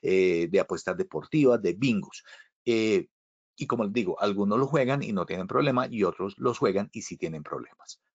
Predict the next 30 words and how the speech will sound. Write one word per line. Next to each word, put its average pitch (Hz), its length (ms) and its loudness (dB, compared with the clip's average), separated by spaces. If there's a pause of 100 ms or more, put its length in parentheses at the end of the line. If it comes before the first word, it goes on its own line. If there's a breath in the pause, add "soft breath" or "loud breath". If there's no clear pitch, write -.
(140)
Muy 143 160 0
bien. 87 200 -4 (1080)
Eh, 120 240 0
algunos 139 540 0
indicadores 110 640 0
de 139 80 2
adicción 87 540 0 (380 soft breath)
en 120 220 -2
cualquiera 107 520 2
de 110 40 2
estos 113 260 -8
temas 107 300 -2
es - 140 -14
que 120 100 -8
siempre 127 400 -4
sufren 123 340 -6
síntomas 156 680 0
de 123 80 6
dependencia, 87 560 0
o 80 40 -6
sea, 107 160 0
dependen 165 800 2 (440 loud breath)
del 110 460 0
consumo 95 420 -6
de 95 80 -4
alcohol, 147 320 2
del 127 140 0
consumo 82 340 -10
de 123 60 0
drogas 151 320 0